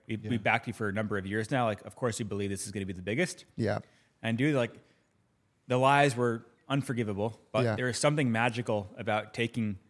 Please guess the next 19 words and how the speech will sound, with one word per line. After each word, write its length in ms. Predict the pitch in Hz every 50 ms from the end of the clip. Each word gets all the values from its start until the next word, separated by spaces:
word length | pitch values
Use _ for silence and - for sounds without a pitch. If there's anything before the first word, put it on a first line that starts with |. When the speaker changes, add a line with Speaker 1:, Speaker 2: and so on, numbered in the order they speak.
| _ _ _ _ _ -
Speaker 1:
you 100 | 107 107
know, 300 | 110 107 104 104 98 101 - - _ _ _ _ _ _ _ -
like, 240 | 113 110 - - - _ _ -
the 100 | 120 117
most 300 | 120 120 120 - - -
intriguing 400 | 117 104 - 127 117 113 117 101
people 280 | 117 113 101 113 110
in 60 | 110
the 80 | 104 101
world 320 | 95 101 104 107 107 104
to 80 | - 107
a 60 | 95
private 320 | - - 113 104 101 95 95
island 300 | 95 104 104 101 95 95
where 80 | 95 95
no 100 | 98 95
one 140 | 95 92
else 200 | 90 87 87 -
is. 300 | 107 95 90 90 - -